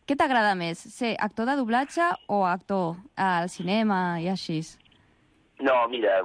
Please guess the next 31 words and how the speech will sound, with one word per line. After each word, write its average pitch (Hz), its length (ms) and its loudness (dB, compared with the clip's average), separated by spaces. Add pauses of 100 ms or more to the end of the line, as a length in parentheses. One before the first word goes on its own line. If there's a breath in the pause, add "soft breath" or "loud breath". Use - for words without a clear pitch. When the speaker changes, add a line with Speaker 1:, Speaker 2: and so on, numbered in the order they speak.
Speaker 2:
quan 98 160 -4
un, 139 340 -2
eh, 80 1000 0
es 73 100 -8
dedica 80 320 -6
a - 20 -4
això 82 300 -2
i 76 140 -4
és - 100 -6
actor, 78 540 -2
actor, 85 580 -2
eh, 57 600 -6
engloba 85 460 0
una 87 140 -4
mica 82 460 0
la 69 120 -4
totalitat 71 640 -6
de, 85 180 0 (480 loud breath)
de 90 120 0
mitjans, 82 580 -4
no? 87 180 -2
Que 78 100 -8
encara 95 300 0
que 87 120 -12
tinguin, 78 480 -12
eh, 53 460 -10 (100)
diferències 80 800 -4
entre 80 320 -2
ells, 101 240 -6 (400 loud breath)
són 92 260 -2
molt, 80 540 -2